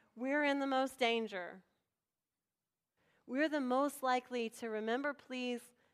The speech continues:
and forget thank you. Lots of reasons.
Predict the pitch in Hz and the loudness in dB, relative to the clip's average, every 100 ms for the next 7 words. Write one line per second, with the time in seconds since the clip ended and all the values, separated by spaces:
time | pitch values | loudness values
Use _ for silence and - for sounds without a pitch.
0 | _ - 190 196 190 196 - 180 180 - | _ -16 -12 -10 -8 -8 -8 -14 -14 -16
1 | 190 - 196 _ _ _ _ _ _ _ | -18 -18 -20 _ _ _ _ _ _ _
2 | _ _ _ _ _ _ _ _ _ _ | _ _ _ _ _ _ _ _ _ _
3 | _ _ _ _ _ _ _ _ - 214 | _ _ _ _ _ _ _ _ -4 0
4 | 220 233 208 202 190 156 190 - | 0 -2 -6 -6 -6 -10 -18 -20